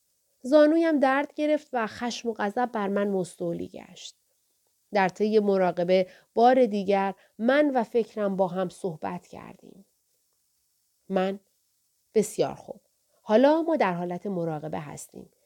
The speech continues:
بیا به مانترا تمرکز کنیم. اوم ناماب شیوایا. اوم ناماب شیوایا." فکرم:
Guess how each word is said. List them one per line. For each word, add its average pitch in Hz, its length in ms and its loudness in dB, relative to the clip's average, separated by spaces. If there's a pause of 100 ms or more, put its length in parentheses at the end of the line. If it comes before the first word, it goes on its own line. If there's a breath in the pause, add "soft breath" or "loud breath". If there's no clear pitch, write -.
(200)
بیا 302 200 8
به 302 100 4
مانترا 196 400 0
تمرکز 156 640 -12
کنیم. - 360 -20 (960)
اوم 190 500 2 (380)
ناماب 196 540 -2 (140)
شیوایا. - 680 -8 (1040)
اوم 233 440 -2 (340)
ناماب 202 540 -2 (200)
شیوایا." - 680 -8 (1300)
فکرم: - 520 -8